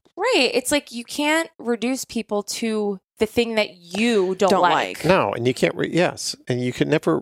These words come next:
Speaker 3: reduce people to, it, it goes for everything in life. You can't reduce people to just what they do for,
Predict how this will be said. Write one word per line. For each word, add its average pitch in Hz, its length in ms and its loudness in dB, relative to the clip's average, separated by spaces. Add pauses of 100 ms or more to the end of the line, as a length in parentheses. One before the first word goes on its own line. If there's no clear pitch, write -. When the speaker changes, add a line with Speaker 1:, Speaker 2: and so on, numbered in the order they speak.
Speaker 3:
reduce 117 320 0
people 123 480 0
to, 113 480 0 (320)
it, - 220 -2
it 135 160 -4
goes 214 180 2
for - 260 -2
everything 123 520 0
in 104 160 -8
life. - 420 -4
You 147 60 -10
can't - 200 0
reduce 175 300 2
people - 240 -2
to 110 80 4
just 113 220 -2
what 110 240 2
they 107 120 2
do 113 280 0
for, 107 400 -4